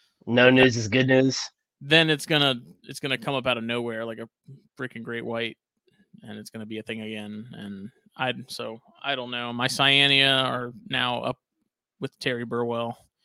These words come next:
Speaker 2: So Boyga are gone. Um, so I don't know. I, I, I'm hoping that it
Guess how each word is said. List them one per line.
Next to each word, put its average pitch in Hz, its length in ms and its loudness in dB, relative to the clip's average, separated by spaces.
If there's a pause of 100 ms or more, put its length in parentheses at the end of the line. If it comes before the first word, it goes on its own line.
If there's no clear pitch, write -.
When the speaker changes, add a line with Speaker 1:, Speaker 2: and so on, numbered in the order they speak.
(1200)
Speaker 2:
So 110 320 -16 (280)
Boyga 120 240 -6
are 120 200 -10
gone. 123 480 -4 (340)
Um, 127 500 -12 (2250)
so - 200 -8 (120)
I 185 140 2
don't 185 120 6
know. 151 240 4
I, 139 180 4
I, 143 260 4 (120)
I'm 135 220 2
hoping 180 420 6
that 175 160 6
it 180 140 -2